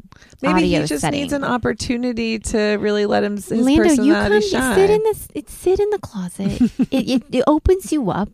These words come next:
Speaker 2: You feel so comfortable here. We'll help you. We'll
Speaker 1: Yeah.
Speaker 2: guide you into your podcast journey. We'll be like your big sisters holding your hand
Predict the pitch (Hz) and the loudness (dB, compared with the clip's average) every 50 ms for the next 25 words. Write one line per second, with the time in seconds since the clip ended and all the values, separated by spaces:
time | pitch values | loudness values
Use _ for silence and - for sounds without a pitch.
0 | - 202 214 226 - 254 247 233 - 302 294 - - - - - 392 415 427 - | -6 -4 -4 -2 0 0 -2 0 0 -4 -4 -4 -6 -12 -8 -6 -6 -8 -8 -6
1 | - 320 262 220 214 202 - - - - 165 160 180 208 226 262 311 320 - - | -6 -6 -4 -4 -6 -8 -8 -10 -16 -12 -10 -8 -8 -8 -6 -6 -8 -8 -6 -4
2 | 494 571 - _ - - - - - 240 240 240 277 302 339 370 330 302 311 370 | -4 -4 -4 _ -12 -8 -8 -8 -8 -8 -8 -8 -6 -6 -6 -4 -4 -2 0 0
3 | 440 427 - 427 427 403 349 339 339 - - 320 285 269 - 220 214 214 - - | -2 -2 -2 -4 -2 -2 -2 -4 -4 -6 -6 -6 -6 -4 -2 -2 -2 -2 -4 -8
4 | - - - - - - 302 320 349 349 - - - 320 311 302 302 - - - | -18 -20 -20 -14 -8 -4 -2 0 -2 -2 -4 -4 -4 -2 -2 -2 -4 -6 -14 -12
5 | - 214 208 208 208 208 202 202 202 _ - _ _ _ _ _ _ _ _ _ | -8 -8 -6 -4 -4 -4 -6 -6 -8 _ -16 _ _ _ _ _ _ _ _ _
6 | _ - 254 247 269 277 254 262 - - 214 214 202 - 294 330 - - - 254 | _ -10 -6 -2 0 0 0 0 -2 -4 -6 -6 -4 -2 -4 -4 -4 -6 -8 -8
7 | 247 - - 233 233 226 220 220 - - _ - _ _ _ _ _ _ _ _ | -8 -8 -6 -6 -4 -4 -4 -6 -10 -16 _ -20 _ _ _ _ _ _ _ _
8 | _ _ - _ _ - - 302 294 277 277 262 247 233 233 214 196 185 185 190 | _ _ -20 _ _ -8 -4 -4 -2 -2 -2 -4 -4 -4 -4 -4 -4 -4 -6 -8